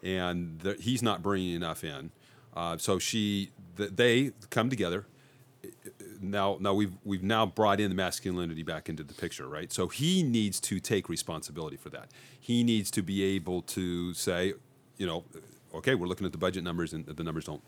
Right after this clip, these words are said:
they don't make it." And so there's two things you do. Either you cut your expenses. So let's say they've cut all their expenses and they still need income to come in.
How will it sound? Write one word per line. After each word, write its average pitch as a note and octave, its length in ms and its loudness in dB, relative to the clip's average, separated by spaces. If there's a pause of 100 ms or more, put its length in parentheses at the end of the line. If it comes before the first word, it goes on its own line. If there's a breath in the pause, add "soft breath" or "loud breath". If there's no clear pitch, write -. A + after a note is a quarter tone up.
(140)
they F2+ 100 -4
don't D#2 180 -4
make D2+ 200 -6
it." - 80 -12 (420 soft breath)
And E2 300 -4
so F#2+ 220 0
there's F2 220 -4 (100)
two D#3+ 120 6
things B2 160 4
you F#2+ 60 0
do. F2+ 160 0
Either E2+ 280 -2 (120)
you F2+ 60 -14
cut F#2 200 0
your F2 60 -2
expenses. E2+ 440 -4
So - 100 -2
let's E2+ 100 -2
say F2 140 0
they've E2+ 120 -2
cut E2+ 160 -4
all E2+ 120 0
their E2 100 0
expenses D#2+ 420 -4
and D#2+ 80 -6
they D2+ 80 -6
still E2+ 200 -4
need E2 240 -2
income E2 320 -4
to - 40 -12
come F#2 220 -2
in. D#2 180 -4